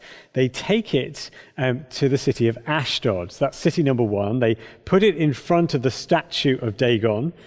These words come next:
Um, and the scene here is meant to be quite funny. It's kind of comic in its storytelling.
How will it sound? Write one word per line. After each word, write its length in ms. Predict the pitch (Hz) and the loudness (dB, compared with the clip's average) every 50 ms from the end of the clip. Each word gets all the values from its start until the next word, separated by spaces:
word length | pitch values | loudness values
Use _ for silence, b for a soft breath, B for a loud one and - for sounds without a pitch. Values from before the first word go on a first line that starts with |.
| B B B B B B | B B B B B B
Um, 160 | B 143 143 | B 0 0
and 160 | 160 160 165 180 | 0 0 0 0
the 60 | 180 | 0
scene 360 | - - - 233 247 247 196 | 0 0 0 2 2 2 4
here 140 | 165 185 175 | 4 2 2
is 120 | 143 - | 2 0
meant 160 | 165 170 156 | 0 -2 0
to 60 | - 147 | -2 -4
be 60 | 151 | -4
quite 300 | - - - 151 123 127 | -4 -2 -4 -4 -4 -4
funny. 440 | - - - 139 104 90 85 82 - _ _ _ _ _ _ - - | -8 -8 -6 -6 -6 -6 -8 -12 -16 _ _ _ _ _ _ -12 -8
It's 160 | 147 - - | -8 -8 -8
kind 280 | - - 175 180 175 | -6 -2 0 0 0
of 100 | 156 - | 0 -2
comic 440 | - - - 170 165 180 160 - - - | -4 -4 -2 0 0 0 0 -2 -6 -4
in 120 | 143 123 | -4 -2
its 140 | 117 135 - | -2 -4 -6
storytelling. 760 | - - - 139 135 139 135 135 - 143 131 131 143 160 175 | -10 -4 0 2 2 4 2 2 0 0 0 0 0 -2 -4